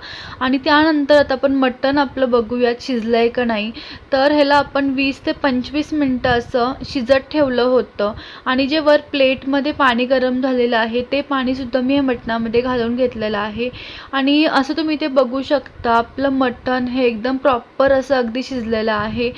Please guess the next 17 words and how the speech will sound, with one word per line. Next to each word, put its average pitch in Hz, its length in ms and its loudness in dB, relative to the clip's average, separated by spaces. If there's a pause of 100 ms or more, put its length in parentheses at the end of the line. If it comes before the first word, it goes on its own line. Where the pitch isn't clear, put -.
(300)
आणि 294 260 2
वीस 302 340 0
ते 330 100 -2
तीस 302 320 -2
मिनटं 294 280 0
ठेवल्यानंतर 285 680 2
सुद्धा 277 240 -6
तुम्हाला 269 240 0
जर 277 120 4
वाटलं 233 340 0
की 233 100 -4
मटण 247 340 0
आणखीन 247 400 -2
कच्चं 254 420 0
आहे, 233 120 0
तुम्ही 269 180 -2
अजून 262 240 -2